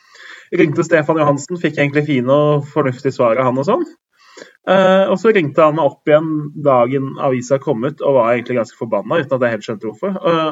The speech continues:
og greia var jo at da de som på en måte har jobbet med å trykke avisa og faktisk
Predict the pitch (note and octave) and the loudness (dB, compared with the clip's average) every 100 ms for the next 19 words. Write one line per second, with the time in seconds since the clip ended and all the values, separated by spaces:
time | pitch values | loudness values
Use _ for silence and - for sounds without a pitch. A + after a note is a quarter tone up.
0 | - E3+ D3+ D#3+ B2 E3+ C3+ B2 B2 A#2+ | -6 -6 0 2 4 4 4 2 2 0
1 | A#2 A2+ - A#2+ A#2+ - _ _ _ - | 0 -6 -6 -6 -6 -12 _ _ _ -20
2 | - _ - B2 B2 B2 A#2+ B2 B2 A#2+ | -20 _ -4 2 2 4 2 4 2 2
3 | B2 A#2+ A2+ A#2 A2+ - B2+ - A2 A2+ | 2 2 0 -2 -4 -6 -6 -2 0 0
4 | A2 D3+ A#2+ A#2 A#2 - | 2 2 2 -4 -6 -8